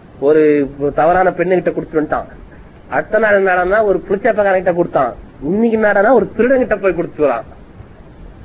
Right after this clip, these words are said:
அப்படின்னு சொல்லிட்டு இப்படி பேசிட்டாங்க. அப்ப என்ன ஆச்சு? ஃபகீல லஹு, அல்லாஹ் வந்து அறிவிச்சான். இது நான் சொல்லல, கதை கிடையாது, இது நாயகம் ஸல்லல்லாஹு அலைஹி வஸல்லம் அவர்கள் அறிவித்த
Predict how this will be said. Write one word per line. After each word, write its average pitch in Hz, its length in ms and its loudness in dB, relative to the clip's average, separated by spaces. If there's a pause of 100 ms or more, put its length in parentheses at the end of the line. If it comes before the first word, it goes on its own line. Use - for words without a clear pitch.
(160)
அப்படின்னு 170 340 -2
சொல்லிட்டு 165 360 -2
இப்படி 175 200 -4
பேசிட்டாங்க. 170 480 -2 (1500)
அப்ப 226 260 -4
என்ன 220 160 0
ஆச்சு? 202 320 0 (200)
ஃபகீல 233 460 0
லஹு, 165 260 0 (180)
அல்லாஹ் 190 300 0
வந்து 170 220 -2
அறிவிச்சான். 143 420 -4
இது 127 100 -10
நான் 135 260 -4
சொல்லல, 147 260 -6 (920)
கதை 170 260 -2
கிடையாது, 143 360 0 (680)
இது 165 160 0
நாயகம் 190 420 0
ஸல்லல்லாஹு 185 280 0
அலைஹி 165 100 -2
வஸல்லம் 165 160 -2
அவர்கள் 156 240 0
அறிவித்த 143 260 -4